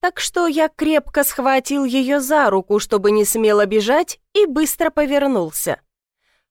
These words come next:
«Поймал!» самодовольно заключил я, радуясь её смятению и растерянности. Явно Роза не собиралась быть пойманной — и теперь её щёки буквально горели.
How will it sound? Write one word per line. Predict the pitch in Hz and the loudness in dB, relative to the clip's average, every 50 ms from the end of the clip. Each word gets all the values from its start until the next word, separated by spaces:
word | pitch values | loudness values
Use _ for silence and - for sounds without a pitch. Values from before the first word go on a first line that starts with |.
| _ _ _ _ _ - | _ _ _ _ _ -6
«Поймал!» | - 180 175 175 190 220 269 320 349 370 330 240 196 208 220 254 285 294 - _ _ _ _ _ _ _ | -2 0 2 2 4 4 4 4 4 4 4 4 4 4 4 2 0 -2 -6 _ _ _ _ _ _ _
самодовольно | - - 220 220 220 202 226 214 214 220 220 214 214 220 | -6 -2 0 0 2 2 2 2 4 4 4 4 4 2
заключил | 202 220 214 - 220 214 220 208 - 330 349 359 | 2 0 0 0 0 -2 -2 -2 -2 -2 -2 -2
я, | 330 311 320 302 | 0 0 0 2
радуясь | 277 285 294 262 302 311 302 302 285 - - | 2 2 0 0 -2 -2 -2 -2 -4 -4 -6
её | 247 254 254 233 247 247 | -4 -4 -4 -2 -2 -4
смятению | - - 226 226 220 214 190 - 220 214 220 220 220 220 220 - | -2 -2 -4 -2 -2 -4 -4 -4 -2 0 0 0 0 0 -2 -2
и | - 226 226 | 0 -2 0
растерянности. | 226 226 226 - - _ - 285 269 220 180 170 165 170 165 165 165 - - - 185 165 - _ _ _ _ _ - | 0 -2 -4 -6 -8 _ -6 -2 -2 -2 -2 -2 -2 -2 -4 -4 -6 -8 -10 -8 -10 -10 -10 _ _ _ _ _ -10
Явно | 220 214 262 330 381 392 392 381 381 | -4 0 0 2 2 2 2 2 2
Роза | 381 370 359 370 320 359 | 2 2 0 0 0 0
не | 359 349 359 | 0 0 0
собиралась | - - 349 285 320 349 330 302 233 180 170 175 190 185 | -2 -4 -4 -2 -2 0 0 0 0 2 0 -2 -2 -2
быть | 175 185 196 190 - | -2 -2 -2 -2 -2
пойманной — | - 208 202 196 196 196 190 190 196 190 190 190 - _ _ _ _ - | -2 0 2 2 2 2 2 2 2 0 -2 -2 -4 _ _ _ _ -6
и | 294 269 | -6 -4
теперь | - 311 294 - 330 359 349 294 | -2 -4 -2 0 0 -2 0 0
её | 302 320 285 285 294 | 0 0 0 0 -2
щёки | 254 - - - 302 339 330 - 349 | -2 -4 -4 -2 -4 -4 -2 -2 -4
буквально | 339 262 277 302 - - 254 233 240 226 226 226 226 226 | -2 -2 -2 -6 -4 -4 -2 0 2 2 2 2 2 0
горели. | 226 233 247 262 254 220 185 170 170 165 165 - | 0 0 -2 0 0 0 -2 -2 -2 -4 -6 -8